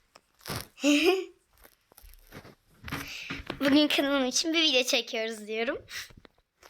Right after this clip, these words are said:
Şu an. Evet. <laughs>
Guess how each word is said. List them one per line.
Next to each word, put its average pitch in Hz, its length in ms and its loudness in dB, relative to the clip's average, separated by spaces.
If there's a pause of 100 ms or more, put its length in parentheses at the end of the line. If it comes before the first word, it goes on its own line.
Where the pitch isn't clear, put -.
(480)
Şu - 240 0
an. 226 300 -4 (1600)
Evet. 214 440 0 (1040)
<laughs> 339 600 0